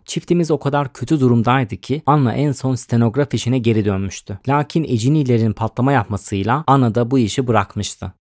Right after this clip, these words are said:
Anna'nın kafasında çok daha iyi bir plan vardı. Kocasının basım yayın işlerini üstlenmek. Dostoyevski'nin kafası zaten dop doluydu. Onun işi yazmaktı. Bir de yayın işlerine uğraşacak ne zamanı ne de enerjisi vardı.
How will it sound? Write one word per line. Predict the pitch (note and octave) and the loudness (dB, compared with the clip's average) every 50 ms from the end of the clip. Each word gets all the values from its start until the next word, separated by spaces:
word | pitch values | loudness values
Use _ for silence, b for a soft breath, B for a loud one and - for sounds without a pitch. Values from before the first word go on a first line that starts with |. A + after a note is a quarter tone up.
| _ _ - D3 | _ _ -2 0
Anna'nın | D#3 E3+ F#3 F#3+ F3 | 0 0 0 -2 -2
kafasında | - E3 - - B2+ - - C#3+ C#3+ D3+ | -2 -2 -2 -2 -4 -2 -2 -2 -2 -4
çok | D3 - - - - - | -4 -4 -8 -10 -6 -6
daha | B2+ A#2+ D3+ E3+ | -4 -2 0 0
iyi | C#3+ A#2 B2+ | 0 0 0
bir | D3 | -2
plan | - A#2+ A#2 A2 G#2 G2+ G2+ | 0 0 2 2 2 0 -2
vardı. | G2 G2+ G#2 G2+ - - _ - | -4 -6 -6 -8 -10 -14 _ -2
Kocasının | - B2+ A#2+ C3+ A#2 - - A2 A#2 C3 D3+ C#3 A#2 | -2 2 4 4 2 4 2 0 0 0 0 0 0
basım | A#2 A2+ - - D3 C3+ | 0 0 0 0 2 2
yayın | A#2 A#2 B2 C3 B2+ | 4 4 4 4 4
işlerini | A2 - - A2+ G#2+ A2 A2 A2+ | 2 2 0 -2 0 2 2 2
üstlenmek. | G2+ - - - G2 G2 G2+ G2 F#2+ - _ - - _ | 0 -2 -2 -4 -4 -2 -2 -4 -6 -10 _ -20 -10 _
Dostoyevski'nin | - B2+ A#2+ - - D#3 D#3+ E3 D#3 - - D#3 C#3+ A#2+ | -2 -2 -2 0 0 0 0 0 0 -2 -4 -2 -2 -2
kafası | - - C3 - D3+ C3+ - A#2 | -2 -4 -2 -2 -2 -2 -2 -2
zaten | G2+ B2 C3+ C#3 C3 - C#3 C#3 B2 | 0 0 0 0 0 0 -2 0 2
dop | B2 A2+ - - - | 2 2 0 0 -2
doluydu. | G#2+ G2+ G2 G2 G2 F#2 G2+ G2 - _ | -2 0 0 0 -2 -4 -6 -10 -4 _
Onun | C#3 C#3+ E3+ E3+ C#3+ | 2 2 2 2 2
işi | A2 - - E3+ | 0 -2 -2 -4
yazmaktı. | E3 D3+ C3 G#2 G#2 A2 G2 F2+ - - - G2 F#2+ - - | -2 -2 -2 0 0 -2 -4 -4 -8 -14 -14 -14 -12 -10 -8
Bir | E3+ E3 | -2 -2
de | D#3+ | 0
yayın | B2 A2+ A2+ A#2+ C#3+ D#3+ | 2 4 4 4 2 2
işlerine | C#3 - - - A#2 A2+ A2+ A2 | 0 -2 -2 0 0 2 2 0
uğraşacak | A2 G#2+ A2+ A2+ A2 G#2+ - - B2 A#2 - A#2 | 0 2 2 0 0 0 -2 -4 -4 -4 -2 -2
ne | A#2 C3 | -2 0
zamanı | B2+ C3+ B2 A2 G2+ F#2+ G2+ G#2+ A#2+ C3+ | 2 2 2 2 2 0 0 -2 -2 0
ne | C#3 B2 G#2+ | -2 0 0
de | C3 | 2
enerjisi | B2+ A#2 A2+ A2 A2 G#2+ G2 G2 F#2+ - G#2 | 2 2 2 2 2 0 0 -2 -4 -4 -2
vardı. | G2 G2 G2 G2 G2 | 0 0 0 -2 -4